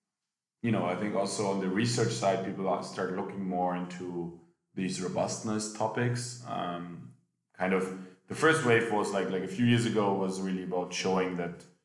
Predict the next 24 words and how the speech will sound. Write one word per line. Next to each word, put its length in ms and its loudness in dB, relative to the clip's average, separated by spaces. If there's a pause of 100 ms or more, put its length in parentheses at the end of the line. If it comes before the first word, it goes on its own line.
(320)
the 80 -6
algorithms, 880 -2 (280)
um, 640 -6
work 460 4
and 320 -6 (160)
proving 300 2
that 280 6
on, 140 -4
like, 160 -10
data 220 2
sets. 340 0
And 80 -2
I 80 -4
think 180 -6
now 220 2
people 300 -8
realize, 260 -10
"Hey, 160 -2
this 140 -8
stuff 200 -4
actually 280 -8
works 280 -8
really 140 -8
well. 340 -4